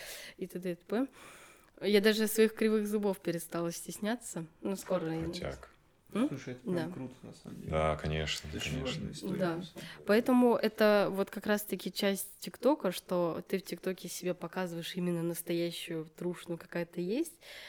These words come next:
Speaker 1: и зрители считывают твои эмоции, по большей части, а не шутку. Им интересно, и они такие: «Блин, вау, я хочу так же». А у меня аудитория — это как раз Якутск, Иркутск, там, э, Казахстан и так далее, Калмыкия.
Speaker 3: Мгм.
Speaker 1: И они такие:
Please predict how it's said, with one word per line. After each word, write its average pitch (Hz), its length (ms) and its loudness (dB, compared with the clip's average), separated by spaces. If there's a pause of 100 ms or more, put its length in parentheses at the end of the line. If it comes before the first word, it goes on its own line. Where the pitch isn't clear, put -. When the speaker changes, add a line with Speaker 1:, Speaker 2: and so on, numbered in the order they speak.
(180)
Speaker 1:
и 185 260 2
зрители 208 400 2
считывают 185 480 -2
твои 190 260 2
эмоции, 185 380 0
по 160 120 -10
большей 160 280 -6
части, 160 300 -6
а - 20 -2
не 165 140 0
шутку. 160 480 -8 (340)
Им 190 160 4
интересно, 196 420 2
и 190 40 0
они 180 120 0
такие: 180 260 -4
«Блин, 185 320 2
вау, 220 220 6
я 214 160 2
хочу - 320 -4
так 185 220 0
же». 170 200 -6 (300)
А 175 100 -2
у 170 40 2
меня 220 180 2
аудитория — 196 440 0
это - 120 -8
как - 180 -12
раз 165 320 -6
Якутск, 180 680 -4
Иркутск, 190 480 -6 (200)
там, 170 840 -6
э, - 80 -12
Казахстан 170 960 -6
и 170 100 -14
так 165 140 -10
далее, 190 320 -6 (100)
Калмыкия. 170 600 -10 (300)
Speaker 3:
Мгм. 135 300 -6 (200)
Speaker 1:
И 196 100 2
они 190 300 2
такие: 180 500 -2